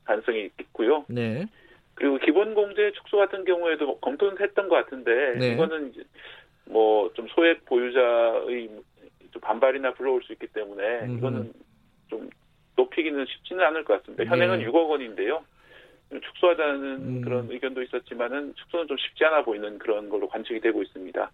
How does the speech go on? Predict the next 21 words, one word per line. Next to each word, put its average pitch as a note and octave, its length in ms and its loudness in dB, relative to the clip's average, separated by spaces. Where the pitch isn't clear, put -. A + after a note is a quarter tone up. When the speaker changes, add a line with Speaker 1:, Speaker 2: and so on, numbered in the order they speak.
Speaker 2:
예. B2 420 -4
Speaker 1:
하지만 F3 300 4
이거는 F#3 300 4
아직 F#3+ 220 2
결정된 G#3+ 460 0
건 G3 120 0
아니고요. B2 400 0
오전 A#2+ 300 2
Speaker 2:
네. A#2 40 0
Speaker 1:
열 A#2 200 6
시에 F3 480 2
비상경제중앙대책본부 C3 1800 -2
회의가 D3+ 220 2
열리는데요. A#2 760 0
Speaker 2:
네. C3+ 260 0
Speaker 1:
그 D3 60 -2
회의를 D3+ 220 0
통해서 B2+ 420 0
최종 D3 220 -4
결정이 C3 400 2
되고 D3+ 420 4